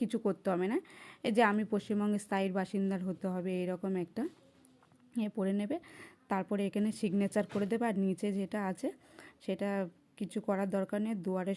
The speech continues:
সরকারি রেজিস্ট্রেশন নাম্বার ওইটা ওখান থেকেই পেয়ে যাবে। আর নিচের এইগুলো ওরাই করে নেবে। এই অবধি ঠিকঠাক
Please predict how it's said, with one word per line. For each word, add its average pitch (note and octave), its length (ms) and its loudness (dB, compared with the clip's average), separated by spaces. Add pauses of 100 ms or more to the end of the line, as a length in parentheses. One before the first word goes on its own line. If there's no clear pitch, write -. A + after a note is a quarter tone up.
সরকারি G3+ 340 0 (180)
রেজিস্ট্রেশন F#3+ 580 -2 (100)
নাম্বার F#3+ 260 2 (760)
ওইটা G3+ 260 2
ওখান G#3 180 0 (100)
থেকেই A#3 220 4 (100)
পেয়ে G#3+ 240 4
যাবে। G#3+ 200 4 (380)
আর F3 100 2 (100)
নিচের F#3+ 340 0
এইগুলো G#3+ 280 2 (680)
ওরাই G#3 340 4
করে E3+ 220 4
নেবে। D#3+ 180 -2 (400)
এই F#3+ 220 0
অবধি F#3+ 240 0 (180)
ঠিকঠাক G#3+ 400 -4